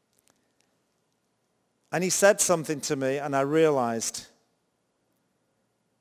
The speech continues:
that we had not spoken about my father's death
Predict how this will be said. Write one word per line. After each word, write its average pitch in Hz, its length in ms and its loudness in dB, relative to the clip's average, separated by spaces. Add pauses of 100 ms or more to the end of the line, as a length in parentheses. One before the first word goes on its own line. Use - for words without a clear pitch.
(340)
that 160 140 0
we 156 140 -2
had 143 180 -4
not 156 260 0
spoken 156 840 0
about 127 340 -4
my 127 140 -6
father's 131 520 -4
death - 720 -6